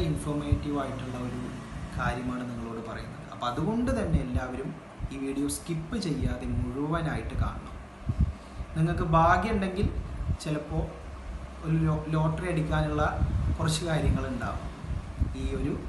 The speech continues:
വീഡിയോയിൽ. അപ്പൊ ശ്രദ്ധിക്കുക. നമ്മുടെ റിസർവ് ബാങ്കിൻ്റെ ഇപ്പോഴത്തെ ഒരു റിപ്പോർട്ട് പ്രകാരം ഏകദേശം അവകാശികളില്ലാതെ നാൽപതിനായിരത്തോളം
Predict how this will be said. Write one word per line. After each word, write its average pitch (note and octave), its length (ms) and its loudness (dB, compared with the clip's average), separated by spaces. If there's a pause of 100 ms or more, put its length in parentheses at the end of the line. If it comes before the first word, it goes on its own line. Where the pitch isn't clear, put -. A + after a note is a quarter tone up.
(200)
വീഡിയോയിൽ. G#2 480 -6 (880)
അപ്പൊ F3 220 -2
ശ്രദ്ധിക്കുക. D3 460 0 (880)
നമ്മുടെ A#3 280 2
റിസർവ് A#3 380 2
ബാങ്കിൻ്റെ A#3+ 420 4 (200)
ഇപ്പോഴത്തെ G3 600 2 (300)
ഒരു E3 160 2 (240)
റിപ്പോർട്ട് E3+ 560 2
പ്രകാരം A#2+ 420 0 (500)
ഏകദേശം G#3+ 540 2 (280)
അവകാശികളില്ലാതെ F#3 1200 2 (320)
നാൽപതിനായിരത്തോളം G#3+ 1800 2